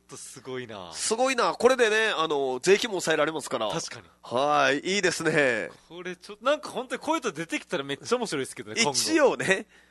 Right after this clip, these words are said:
Speaker 2: ただちょっとあの、運転、道路交通法的に、こう、片手離して大丈夫なのかなとか。
Speaker 1: 危ないっすね。
Speaker 2: そう、よ-、
Speaker 1: 確かに。
Speaker 2: 脇見運転にならないかなみたいな。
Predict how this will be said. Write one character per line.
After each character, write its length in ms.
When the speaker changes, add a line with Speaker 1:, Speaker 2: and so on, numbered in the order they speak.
Speaker 2:
た 120
だ 80
ち 80
ょ 40
っ 40
と 180
あ 60
の、 80
運 240
転、 400
道 200
路 60
交 160
通 100
法 120
的 200
に、 160
こ 120
う、 40
片 260
手 120
離 220
し 60
て 60
大 160
丈 100
夫 80
な 80
の 80
か 80
な 80
と 60
か。 60
Speaker 1:
危 40
な 120
い 20
っ 20
す 240
ね。 180
Speaker 2:
そ 80
う、 40
よ-、 100
Speaker 1:
確 140
か 60
に。 20
Speaker 2:
脇 180
見 240
運 120
転 180
に 80
な 100
ら 80
な 80
い 60
か 100
な 80
み 80
た 100
い 60
な。 180